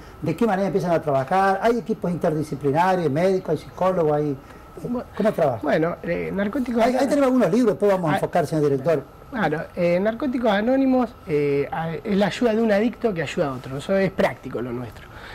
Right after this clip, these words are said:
Speaker 2: Eh, creemos que no hay nadie mejor para entender a un adicto que otro adicto. Eh, eh, está en base a un princi-, a, a pre-, a, a un programa, eh, simple, de un día a la vez. Eh, nosotros siempre, yo cuando llegué a los grupos llegué muy,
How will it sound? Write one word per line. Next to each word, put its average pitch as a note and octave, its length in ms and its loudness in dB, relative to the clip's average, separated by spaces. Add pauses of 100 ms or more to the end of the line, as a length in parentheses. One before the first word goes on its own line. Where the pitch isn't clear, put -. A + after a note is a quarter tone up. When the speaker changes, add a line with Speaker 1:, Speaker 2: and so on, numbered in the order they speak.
(160)
Speaker 2:
Eh, C3+ 360 -6
creemos F3+ 280 0
que E3+ 100 -2
no F3+ 80 4
hay F#3+ 80 2
nadie G#3+ 240 4
mejor F#3+ 300 0
para D3+ 100 0
entender E3 340 0
a G#3 40 4
un G3 100 2
adicto G#3 400 0
que E3+ 140 -2
otro F3 240 0
adicto. F3+ 420 0 (840)
Eh, C3+ 880 -4
eh, G#3+ 320 -2
está A#3 240 -2
en C4+ 80 2
base C4+ 220 0
a - 20 2
un G3 60 0
princi-, G#3+ 420 0
a, F3+ 280 0
a D#3+ 180 -4
pre-, D#3 240 -2
a, D3+ 180 -2
a D3+ 180 -4
un F#3+ 140 2
programa, G#3 680 0
eh, D#3 80 -4
simple, B2+ 500 -4 (140)
de D#3+ 100 0
un G#3 140 4
día G#3 180 4
a D#3+ 40 0
la C3+ 160 -4
vez. A#2+ 160 -12 (380)
Eh, E3+ 60 -10
nosotros F3+ 480 -4
siempre, F3+ 320 0
yo F#3 140 -6
cuando F#3+ 140 2
llegué F#3 200 0
a F#3 60 4
los F3 100 -2
grupos F#3+ 300 -2
llegué F3 100 2
muy, E3+ 300 0